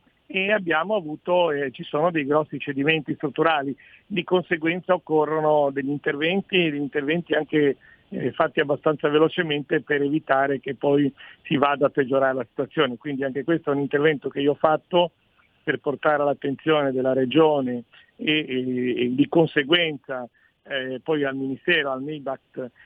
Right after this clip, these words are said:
e, e agli altri enti che possono intervenire, perché fare in modo di trovare i fondi necessari, perché in parte potrebbe metterli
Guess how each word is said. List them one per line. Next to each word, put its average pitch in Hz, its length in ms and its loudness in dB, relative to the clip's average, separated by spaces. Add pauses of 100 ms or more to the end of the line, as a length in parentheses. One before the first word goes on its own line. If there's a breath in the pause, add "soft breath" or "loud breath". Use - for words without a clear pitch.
(140 soft breath)
e, 139 340 -2
e 135 140 2
agli 139 220 2
altri 139 520 -2
enti 147 360 -4
che 147 140 -4
possono 156 360 2
intervenire, 151 640 0
perché 135 240 -6
fare 139 220 -2
in 143 40 -2
modo 147 200 4
di 139 80 0
trovare 139 540 0 (220 loud breath)
i 156 140 -4
fondi 165 340 2
necessari, 139 760 -4
perché 123 260 -8
in 127 80 -2
parte 147 400 -2
potrebbe 135 480 -8
metterli 131 600 -2